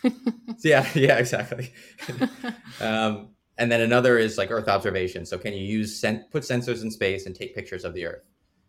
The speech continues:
Speaker 2: And so that would be companies like
Speaker 1: Mm.
Speaker 2: Planet Lab, um, is one that's sort of famous for that. And, and those have been
Speaker 1: Yeah.
Speaker 2: sort of the traditional ways to make money in space.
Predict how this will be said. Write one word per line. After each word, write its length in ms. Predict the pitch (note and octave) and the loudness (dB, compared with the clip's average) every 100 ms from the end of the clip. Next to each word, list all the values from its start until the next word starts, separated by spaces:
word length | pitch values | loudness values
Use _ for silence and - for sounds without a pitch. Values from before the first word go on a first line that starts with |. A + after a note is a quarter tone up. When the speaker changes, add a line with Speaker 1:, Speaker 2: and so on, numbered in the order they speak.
| _ _ | _ _
Speaker 2:
And 100 | F#2 | -10
so 80 | - | -2
that 180 | F#2+ F#3+ | 0 0
would 100 | F#3 | -2
be 100 | F#3 | -6
companies 340 | G3+ G3 F#3+ | -6 -6 -6
like 140 | F3 D#3+ | -6 -8
Speaker 1:
Mm. 260 | E3 F3+ | -12 -10
Speaker 2:
Planet 320 | - F#2+ F#2+ | -4 -4 -4
Lab, 400 | G2 F#2 F2+ F2+ - _ _ - | -4 -4 -4 -6 -12 _ _ -14
um, 380 | F2 E2+ E2 D#2+ _ _ - | -12 -12 -14 -18 _ _ -18
is 240 | F#2 - | -18 -12
one 120 | F#2+ | -8
that's 380 | F#2 F#2 - - _ | -8 -10 -18 -20 _
sort 240 | - F2+ | -12 -8
of 140 | F2+ - | -8 -6
famous 340 | F#2 F2+ E2+ | -6 -6 -8
for 140 | F2+ | -6
that. 360 | F2+ F2 F2 - | -2 -2 -4 -8
And, 240 | F2+ E2+ F2+ _ _ _ _ _ _ - - _ G#2 | -16 -14 -16 _ _ _ _ _ _ -20 -20 _ -4
and 380 | F#2+ F#2 F#2 - _ _ _ _ _ | -2 -2 -6 -10 _ _ _ _ _
those 140 | A#2+ | 0
have 120 | F#3 | 2
been 80 | D#3+ | 0
Speaker 1:
Yeah. 60 | D#3+ | 0
Speaker 2:
sort 120 | G#2+ | -4
of 60 | F#2 | -6
the 60 | |
traditional 360 | - G#2 G2 G2 | -6 -6 -4 -4
ways 200 | F#2 F2+ | -4 -6
to 80 | F#2 | -8
make 180 | F2 F2+ | -10 -10
money 380 | F2 F2 E2+ E2+ _ A2 | -10 -12 -16 _ _ -20
in 100 | F2+ | -18
space. 540 | - E2+ F2+ - - | -12 -12 -12 -20 -20